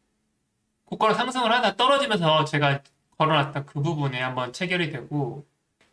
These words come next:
이렇게 바로 반등이 나왔습니다. 사자마자 바로 반등이 나와가지고 제가 한따점 걸어놨던 분할 매도 물량은 이제 체결이 됐고요. 얘가 쭉 가지 못하고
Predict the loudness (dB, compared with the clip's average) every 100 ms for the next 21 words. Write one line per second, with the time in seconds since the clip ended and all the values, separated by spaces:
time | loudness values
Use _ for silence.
0 | _ _ _ _ _ _ _ _ -10 -4
1 | 0 2 2 2 -2 -2 -2 0 0 -2
2 | -6 -6 -8 -12 _ _ _ _ _ _
3 | -4 0 2 2 2 0 0 0 -2 -2
4 | -2 0 0 0 -2 -2 -2 0 0 -2
5 | -8 _ _ _ _ _ -8 -2 0 0
6 | 0 0 0 2 0 0 -4 -2 0 0
7 | -2 -4 -4 -4 -6 -12 _ _ _ _
8 | _ -2 0 2 0 -2 -4 -6 _ -6
9 | -2 -2 -2 -8 -6 -4 -4 -4 -10 _
10 | _ _ _ -2 0 2 0 -2 -6 -4
11 | -2 -2 -2 -4 -2 -2 0 -2 -2 -4
12 | -12